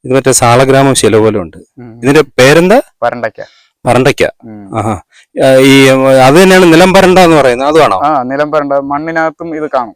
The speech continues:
Speaker 1: ഓക്കെ, ഓക്കെ. നമ്മുടെ
Speaker 2: പണ്ട് കാലത്തുണ്ട്.
Speaker 1: ഇവിടെ നമ്മളത് വെച്ചിട്ടുണ്ടല്ലേ, ഇത് കുറച്ച്?
Speaker 2: ഓ.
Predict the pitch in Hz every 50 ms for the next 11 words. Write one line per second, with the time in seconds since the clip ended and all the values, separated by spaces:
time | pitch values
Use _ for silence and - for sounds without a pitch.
0 | _ - 120 117 110 - 107 104 95 104 101 113 120 120 127 135 135 135 123 -
1 | - 143 139 143 147 143 143 139 131 127 123 120 _ - 120 117 113 113 139 143
2 | 160 147 151 147 147 147 139 131 120 - 131 127 120 113 120 123 131 135 147 131
3 | 135 143 127 - 147 139 - 123 120 117 107